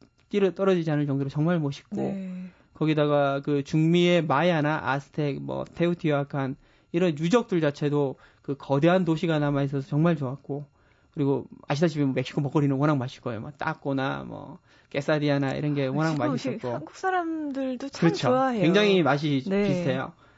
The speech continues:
Speaker 1: 거기다가 이제 멕시코 카리브해. 아, 정말
Speaker 2: 아,
Speaker 1: 환상이죠.
Speaker 2: 네.
Speaker 1: 멕시코 카리브해를 보고 나면 좀 과장해서
Speaker 2: 네.
Speaker 1: 동남아 해변들은 다 똥물처럼 보일 정도로
Speaker 2: <laughs>
Speaker 1: 멕시코 그런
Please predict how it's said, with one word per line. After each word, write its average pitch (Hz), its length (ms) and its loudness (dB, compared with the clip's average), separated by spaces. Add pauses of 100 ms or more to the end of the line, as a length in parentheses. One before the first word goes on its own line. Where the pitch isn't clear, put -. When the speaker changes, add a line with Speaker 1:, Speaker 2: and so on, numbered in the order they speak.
(220)
Speaker 1:
거기다가 175 400 4
이제 143 220 2
멕시코 139 320 0
카리브해. 151 640 0
아, - 480 -16
정말 160 300 2
Speaker 2:
아, 170 40 4
Speaker 1:
환상이죠. 143 540 2
Speaker 2:
네. 190 560 -10
Speaker 1:
멕시코 156 420 2
카리브해를 202 640 4
보고 170 200 2
나면 147 460 2 (340)
좀 135 460 0 (300)
과장해서 147 800 2
Speaker 2:
네. 185 260 -10
Speaker 1:
동남아 156 360 2
해변들은 147 500 2
다 127 160 -10
똥물처럼 175 520 0
보일 143 140 4
정도로 156 480 4 (220)
Speaker 2:
<laughs> - 200 -20
Speaker 1:
멕시코 - 260 -4 (120)
그런 185 420 2